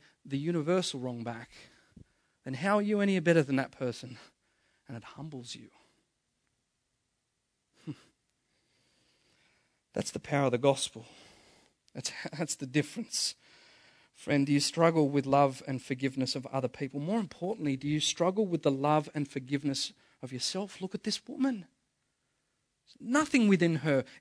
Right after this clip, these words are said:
Everyone knew the reputation that she had. <laughs> How could she ever find love and forgiveness for herself? Because she wept and she poured out her power and control at the foot of the only one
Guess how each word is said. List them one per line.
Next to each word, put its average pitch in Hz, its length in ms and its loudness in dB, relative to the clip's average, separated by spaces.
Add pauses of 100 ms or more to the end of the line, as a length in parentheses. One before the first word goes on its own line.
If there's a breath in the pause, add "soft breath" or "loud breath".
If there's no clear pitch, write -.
Everyone 262 480 6
knew 175 120 6
the 151 80 2
reputation 165 720 4
that 147 120 0
she 151 160 -2
had. 151 320 -6 (200)
<laughs> - 220 -20
How 262 300 4
could 262 200 8
she - 280 4
ever 262 340 10
find 170 380 6
love 143 180 4
and 143 100 0
forgiveness 139 440 -2
for 135 140 -12
herself? - 560 -14 (640 loud breath)
Because 151 340 -4
she - 180 0
wept 160 720 0 (380 soft breath)
and 139 100 -6
she - 120 -4
poured 208 280 2
out 175 180 8
her 143 120 0
power 180 420 2
and 143 100 -8
control 147 520 2 (260 loud breath)
at 139 120 -2
the 143 60 -12
foot - 300 -6
of 135 140 -6
the - 180 -4
only 160 300 -2
one 147 400 -2